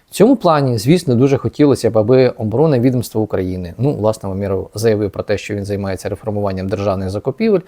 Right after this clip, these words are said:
у сфері оборони, працювало ефективніше, щоб ми виробляли більше далекобійної зброї, щоб ми дійсно не просили її в американців, щоб у нас у нептунів було, ну, так само, як у росіян нині шахедів,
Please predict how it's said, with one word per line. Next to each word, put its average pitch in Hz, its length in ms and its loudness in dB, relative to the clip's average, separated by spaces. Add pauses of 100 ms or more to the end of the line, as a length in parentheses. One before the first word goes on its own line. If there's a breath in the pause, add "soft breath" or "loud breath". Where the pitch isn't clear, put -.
(280 loud breath)
у 139 60 -6
сфері 147 300 2
оборони, 143 440 4 (600 loud breath)
працювало 202 560 2
ефективніше, 87 760 -2
щоб - 220 -2
ми 196 100 6
виробляли 156 480 4
більше 123 460 2
далекобійної 113 720 2
зброї, 95 420 -4
щоб - 180 -4
ми 170 120 4
дійсно 151 340 0
не 139 160 2
просили 117 460 0
її 107 120 -2
в 104 60 -2
американців, 92 640 -8
щоб 117 240 -6
у - 20 -4
нас 165 240 -2
у 139 60 2
нептунів 131 520 0
було, 127 380 4 (580 loud breath)
ну, 262 80 4
так 165 160 2
само, 151 280 0
як 117 200 0
у - 20 2
росіян 123 380 2
нині 117 220 0
шахедів, 82 580 -6